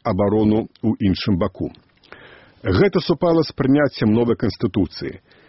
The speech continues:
Зрабілася зразумелым, што абаронцам можа быць такі кандыдат, у якога хопіць сілаў, калі не перамагчы Кебіча, дык як найменей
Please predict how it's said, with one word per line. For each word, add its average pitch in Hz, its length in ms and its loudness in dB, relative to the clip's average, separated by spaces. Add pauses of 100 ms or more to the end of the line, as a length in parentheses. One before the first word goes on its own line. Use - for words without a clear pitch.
(200)
Зрабілася 160 580 0
зразумелым, 139 760 2
што - 340 -2
абаронцам 139 680 0
можа 135 280 2
быць 131 260 0
такі 185 280 2
кандыдат, 170 600 2 (440)
у 123 120 4
якога 175 520 2
хопіць - 600 0 (120)
сілаў, 160 460 2
калі 127 240 0
не 139 120 4 (180)
перамагчы 120 500 0
Кебіча, 170 540 0 (480)
дык 147 280 0
як 143 240 0
найменей 151 560 2